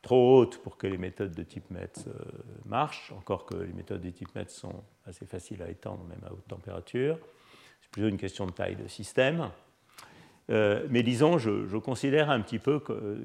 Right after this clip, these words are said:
que le, le point de rencontre ou le handshake entre ces deux différentes classes de méthodes, euh, c'est un petit peu là que se situent, euh, euh, des développements intéressants du point de vue computationnel, enfin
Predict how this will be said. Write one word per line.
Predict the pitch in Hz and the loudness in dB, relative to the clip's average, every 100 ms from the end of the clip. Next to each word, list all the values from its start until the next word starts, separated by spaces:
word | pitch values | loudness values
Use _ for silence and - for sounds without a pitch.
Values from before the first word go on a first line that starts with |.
| - | -6
que | 104 | -2
le, | 95 87 82 - _ _ _ - | 0 -2 -6 -14 _ _ _ -10
le | |
point | 85 139 135 | 0 4 4
de | |
rencontre | 113 117 123 131 135 - | 4 2 2 -2 -2 -2
ou | 98 | -2
le | 92 | 0
handshake | 110 101 - 120 135 131 | 0 -2 -2 -2 -2 -4
entre | 104 - 98 | -8 -8 -6
ces | 110 | -4
deux | 104 104 | -2 -2
différentes | 101 - 104 101 | -4 -4 -6 -6
classes | - 107 98 - | 0 0 0 -4
de | 92 | -6
méthodes, | 87 90 123 143 156 78 - - - _ _ - | -6 4 6 6 4 -2 -8 -20 -20 _ _ -2
euh, | 101 92 92 92 | 2 2 0 -2
c'est | 90 135 | -2 2
un | 107 | 2
petit | 104 110 | 0 0
peu | 131 | 6
là | 123 117 139 - - - | 10 12 10 6 -14 -6
que | 110 | -6
se | - | -6
situent, | 98 113 - 123 123 127 | -6 -8 -6 0 0 0
euh, | 101 101 - - - _ _ - | -4 -8 -14 -20 -20 _ _ -4
euh, | 98 92 90 - - | -4 -4 -4 -6 -6
des | 101 101 | -2 0
développements | 101 98 95 117 | 0 0 0 -2
intéressants | 98 113 101 95 113 107 | -2 -2 -4 -4 -6 -6
du | 95 | -6
point | 110 | -8
de | 95 | -6
vue | 98 | -6
computationnel, | 95 85 90 92 95 120 | -8 -10 -12 -8 -6 -6
enfin | 110 | -6